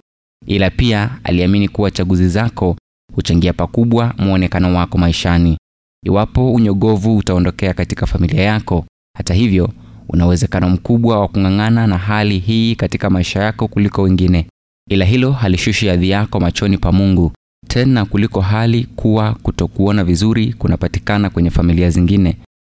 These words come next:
Anafahamu ulipo na utokapo. Hupasi tu kuzungumza na mtu mwingine, bali pia unapaswa kuzungumza na Mungu.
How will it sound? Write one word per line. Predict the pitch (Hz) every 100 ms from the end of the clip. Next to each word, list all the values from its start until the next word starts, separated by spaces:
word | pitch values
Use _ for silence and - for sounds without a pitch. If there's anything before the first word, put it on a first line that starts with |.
| _
Anafahamu | - 92 - 92 117 123 101 -
ulipo | - 95 110 117 117 -
na | 87
utokapo. | 85 87 87 85 - 78 - - _ _ _
Hupasi | - - 107 -
tu | 104 127
kuzungumza | 147 90 95 98 95
na | 92 90
mtu | 92 92
mwingine, | 90 92 113 101 127 - - - -
bali | 87 87
pia | 87 110 110
unapaswa | 107 92 - 101 -
kuzungumza | 101 90 95 92 92
na | 90
Mungu. | 87 90 87 82